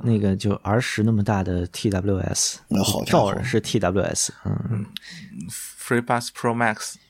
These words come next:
Speaker 1: 嗯，能像，像章鱼一样吸在你的脸上。
Speaker 2: 我去。
Speaker 1: <laughs> 嗯。<laughs> 哎。啊，就，就吐槽一下你们，就是贵节目啊，说话请简短一点，就是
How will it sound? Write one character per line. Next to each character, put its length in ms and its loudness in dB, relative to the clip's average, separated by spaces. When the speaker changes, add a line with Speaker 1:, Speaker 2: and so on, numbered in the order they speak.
Speaker 1:
嗯， 240 0
能 160 4
像， 120 4
像 200 0
章 240 2
鱼 140 -4
一 40 0
样 200 2
吸 260 0
在 160 2
你 60 2
的 200 0
脸 380 -2
上。 220 -10
Speaker 2:
我 240 -4
去。 280 -4
Speaker 1:
<laughs> 400 -14
嗯。 320 0
<laughs> 560 2
哎。 480 -4
啊， 100 0
就， 160 4
就 240 4
吐 180 2
槽 200 4
一 40 4
下 100 6
你 120 -2
们， 220 2
就 120 2
是 60 4
贵 220 4
节 160 2
目 100 2
啊， 100 2
说 200 0
话 200 2
请 300 0
简 240 2
短 180 2
一 40 -4
点， 160 -2
就 100 0
是 180 2